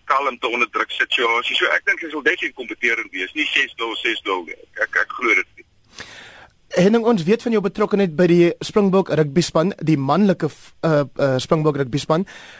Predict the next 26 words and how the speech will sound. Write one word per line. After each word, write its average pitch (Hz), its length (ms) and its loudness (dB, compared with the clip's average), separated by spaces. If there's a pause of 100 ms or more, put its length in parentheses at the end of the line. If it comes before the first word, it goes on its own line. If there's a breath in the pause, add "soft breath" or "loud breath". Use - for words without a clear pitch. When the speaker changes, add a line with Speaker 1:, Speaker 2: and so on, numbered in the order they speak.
(120)
Speaker 2:
Ehm, 180 180 2
is 190 80 0
daar 226 160 2
enige 254 300 2
lesse 185 480 0 (200)
uit 190 220 0
jou 165 380 4 (580 soft breath)
eie 214 160 4
ervaring 175 440 -2
met 160 200 -4 (120)
sportvroue 185 1000 -2 (720)
wat 170 120 2
jy 170 120 0
dink 170 140 2
relevant 160 440 0
is 156 100 -4
vir 156 100 -4
die 143 100 -2
gesprek? - 400 -10 (1800)
Speaker 1:
Ja, 156 220 -4 (220)
ek, - 100 -14 (140)
ek - 80 -20
was - 280 -18
in 113 120 -8
die 117 240 -4
verlede 117 420 -4